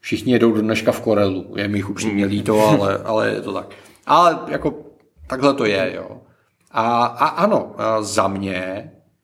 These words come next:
Speaker 1: je iPad Pro dvanáct celých devět palců. Ignorujme teď, že existuje
Speaker 2: Hmm.
Speaker 1: jedenáctka, která je taková trošku jako zvláštní. Geniální nástroj pro jasně specifikovaný malý segmenty.
Speaker 2: Hmm.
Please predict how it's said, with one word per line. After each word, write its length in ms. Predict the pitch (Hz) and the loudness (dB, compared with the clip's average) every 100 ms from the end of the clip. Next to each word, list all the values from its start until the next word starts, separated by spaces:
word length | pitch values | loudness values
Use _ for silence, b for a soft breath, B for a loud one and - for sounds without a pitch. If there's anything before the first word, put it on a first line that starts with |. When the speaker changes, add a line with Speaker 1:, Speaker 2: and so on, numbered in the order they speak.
| _ | _
Speaker 1:
je 680 | - 110 113 120 117 131 - - - 107 | -12 -4 2 4 4 2 0 -10 -6 -4
iPad 400 | 120 - - - | -2 0 0 -2
Pro 680 | - 107 98 92 92 107 131 - _ _ _ | -8 -4 -2 -4 -6 -8 -10 -16 _ _ _
dvanáct 520 | 107 101 113 120 131 | -4 0 2 2 0
celých 200 | - 143 | -2 -2
devět 260 | 135 139 139 | 0 -2 0
palců. 340 | 113 110 - - | -2 -2 -6 -6
Ignorujme 540 | 135 151 160 156 147 | 0 4 4 4 2
teď, 160 | 147 131 | 0 -2
že 120 | 143 | -2
existuje 420 | 131 123 113 147 | -2 -2 0 2
Speaker 2:
Hmm. 80 | 127 | 2
Speaker 1:
jedenáctka, 600 | 107 113 113 110 - 117 | 2 2 0 -2 -4 -4
která 360 | 110 - 113 107 | -4 -2 0 0
je 120 | 107 | -2
taková 340 | 107 - 104 | -6 -6 -6
trošku 300 | 98 101 - | -6 -12 -10
jako 240 | 101 101 95 | -10 -10 -8
zvláštní. 380 | 90 92 - 87 b b b b b b b b | -8 -10 -18 -20 b b b b b b b b
Geniální 800 | - 107 127 143 165 170 180 175 139 | -12 0 2 4 4 2 0 -2 -4
nástroj 920 | 101 101 - - 107 98 98 98 107 - _ _ _ | -4 -6 -10 -6 -4 -2 -2 -4 -6 -14 _ _ _
pro 180 | - 120 | -2 0
jasně 640 | 127 131 151 - 196 190 | 2 2 0 -2 0 0
specifikovaný 1080 | 185 - - 139 - 147 156 - 147 143 143 | 0 -2 -4 -4 -4 -2 -4 -2 0 0 -2
malý 460 | 147 147 139 135 143 | -4 0 2 0 -2
segmenty. 580 | - 113 120 113 - - - | -6 -6 -6 -6 -10 -16 -18
Speaker 2:
Hmm. 220 | - 117 | -8 -8